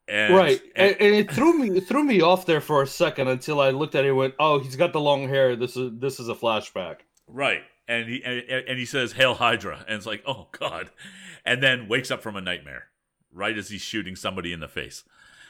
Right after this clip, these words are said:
Speaker 1: It's
Speaker 2: Right.
Speaker 1: like,
Speaker 2: And
Speaker 1: okay.
Speaker 2: that, and that one, that one was definitely, like, if you, if you watch that scene, the, that last shot is definitely wrong place, wrong time, kid. Sorry.
Speaker 1: Yeah, yeah.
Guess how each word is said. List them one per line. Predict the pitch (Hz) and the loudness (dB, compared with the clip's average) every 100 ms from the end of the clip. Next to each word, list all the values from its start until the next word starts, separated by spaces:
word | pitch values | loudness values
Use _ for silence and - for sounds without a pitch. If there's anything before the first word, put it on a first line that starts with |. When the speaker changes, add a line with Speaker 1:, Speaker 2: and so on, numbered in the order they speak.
| _ _ - | _ _ -6
Speaker 1:
It's | 147 | 2
Speaker 2:
Right. | 139 117 - | 4 2 2
Speaker 1:
like, | |
Speaker 2:
And | 175 135 180 | 2 2 0
Speaker 1:
okay. | 147 | 2
Speaker 2:
that, | 220 214 202 | 2 4 4
and | 196 190 | 6 8
that | 285 294 | 6 6
one, | 220 180 165 143 151 | 4 4 2 -6 -4
that | 147 202 | 2 4
one | 226 170 | 4 2
was | 139 113 | 0 -2
definitely, | 104 143 131 127 113 113 113 | 0 0 2 -2 0 0 2
like, | 117 113 123 | 2 -2 -4
if | 117 143 | -8 -6
you, | 156 131 | -8 -6
if | 135 - | -10 -8
you | 135 | -4
watch | 147 151 - | 0 0 0
that | 131 - | 0 0
scene, | 143 139 123 117 110 | -4 0 0 -2 -8
the, | 120 127 113 | 0 0 2
that | 131 127 | 2 4
last | 127 131 131 - | 4 4 2 -4
shot | - 131 117 104 | 2 4 4 0
is | 113 110 110 95 - _ _ _ - 120 113 | -2 -2 -4 -10 -16 _ _ _ -14 -14 0
definitely | 156 160 156 131 127 120 110 | 0 2 0 2 2 2 0
wrong | 123 135 131 | 2 2 2
place, | - 123 120 - | 0 0 0 -2
wrong | 120 113 107 | -2 -2 -2
time, | 110 98 92 | -4 -4 -6
kid. | 98 95 92 | -6 -6 -6
Sorry. | - 95 87 | -4 -4 -4
Speaker 1:
Yeah, | 80 69 _ 80 | -8 -10 _ -12
yeah. | 87 73 | -10 -10